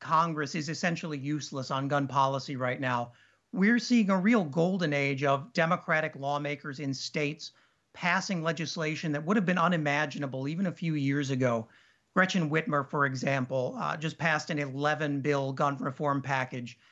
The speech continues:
That would have ended her career back in two thousand eight.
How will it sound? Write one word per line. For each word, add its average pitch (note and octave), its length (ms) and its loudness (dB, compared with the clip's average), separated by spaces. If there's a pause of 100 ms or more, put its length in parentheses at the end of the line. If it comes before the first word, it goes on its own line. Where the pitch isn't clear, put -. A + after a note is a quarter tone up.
(280)
That C4 180 0
would D4+ 80 -2
have G#3 160 0
ended G#3 300 2
her E3 160 0
career D3 760 -2
back C3+ 220 -2
in C#3+ 100 -2
two D#3+ 160 -4
thousand C#3+ 360 0
eight. C3 280 -2